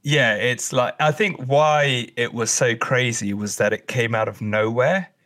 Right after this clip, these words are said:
Usually you hear little rumors and murmurings about,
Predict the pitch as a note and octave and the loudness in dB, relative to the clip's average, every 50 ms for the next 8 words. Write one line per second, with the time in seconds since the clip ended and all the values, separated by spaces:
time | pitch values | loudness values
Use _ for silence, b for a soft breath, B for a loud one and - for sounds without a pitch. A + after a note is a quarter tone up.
0 | _ - - C3+ F3 F3 - - D3 C3+ C3 B2+ B2 A#2+ A2 C3 B2 A#2+ A2+ A#2 | _ -8 -2 0 0 0 0 -2 -2 -2 0 0 0 0 2 2 2 2 2 2
1 | A#2 A#2 A#2 A2+ G#2 G2+ A2 A#2 A#2+ B2 A#2+ A#2 A#2 A#2+ A#2 A#2 A#2 A#2 A2+ A2 | 2 2 2 0 -2 -2 -4 -2 0 0 0 0 0 0 0 0 2 0 0 -2
2 | A2+ G#2 G#2 G#2+ A2 A2+ A2+ A2 A2 A2+ A2+ G#2+ A2 G#2+ A2 G#2+ G#2 G#2 G#2+ G#2+ | -4 -6 -4 -2 -2 0 0 0 0 0 0 2 2 2 0 -2 -2 -6 -8 -8
3 | G#2+ A2 G2+ G#2 G#2 G2+ G2 | -8 -8 -8 -8 -8 -8 -8